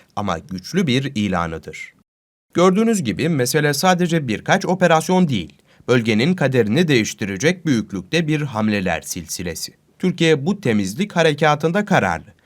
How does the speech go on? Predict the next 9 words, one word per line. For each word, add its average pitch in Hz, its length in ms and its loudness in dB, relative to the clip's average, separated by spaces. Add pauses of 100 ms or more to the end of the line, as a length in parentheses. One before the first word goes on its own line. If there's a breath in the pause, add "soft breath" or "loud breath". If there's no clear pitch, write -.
(200 soft breath)
ve 110 240 2
bu 180 80 2
sefer 123 520 0
diplomatik 104 540 -2
kanalları 113 600 2
da 135 160 2 (180 loud breath)
askeri 180 560 0
güç 185 220 0
kadar 117 380 0